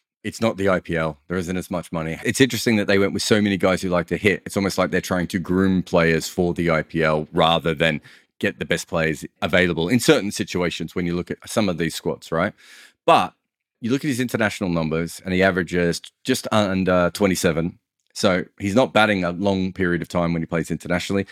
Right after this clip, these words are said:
with a strike rate of a hundred and twenty. That's not a good T twenty player because he's not giving you the high average and the consistency, and he's also striking way too slow. Interestingly enough, though, as you would assume I would do, man, I went a little bit deeper. And the thing I was really interested about was how good he is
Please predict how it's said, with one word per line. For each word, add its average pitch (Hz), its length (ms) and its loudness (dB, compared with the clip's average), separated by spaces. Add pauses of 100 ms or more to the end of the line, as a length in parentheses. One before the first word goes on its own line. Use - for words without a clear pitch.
(140)
with 98 120 0
a - 20 -4
strike 104 240 4
rate 90 140 -2
of 76 80 -6
a - 20 -4
hundred 85 220 -6
and 69 100 -18
twenty. 80 300 -8 (400)
That's 127 280 2
not 113 400 2 (120)
a 87 60 -8
good 85 260 -8
T - 160 -14
twenty 87 220 -8
player 78 320 -12
because - 220 -8
he's 85 100 -10
not 104 160 -4
giving 104 240 0
you 101 100 0
the 92 100 0
high 95 200 2
average 90 380 0
and 87 100 -4
the 82 60 -6
consistency, 90 680 -4 (200)
and 98 80 -2
he's 104 100 2
also 95 460 2
striking 85 520 0
way 80 140 -2
too 78 220 -6
slow. 87 340 -2 (600)
Interestingly 165 640 4
enough, 110 300 4
though, 95 160 0
as 98 260 -2
you 98 100 -2
would 92 240 -4
assume 110 340 2
I 90 120 2
would 92 180 0
do, 87 160 2
man, 80 260 0
I - 80 0
went 101 160 6
a 101 40 8
little 107 180 4
bit 101 200 0
deeper. 90 420 0
And 95 100 0
the 113 60 2
thing 165 180 4
I 202 60 6
was 151 160 0
really 151 240 4
interested 110 340 -4
about 90 280 0
was 90 120 -4
how 120 260 4
good 107 200 -2
he 98 120 0
is 98 140 -4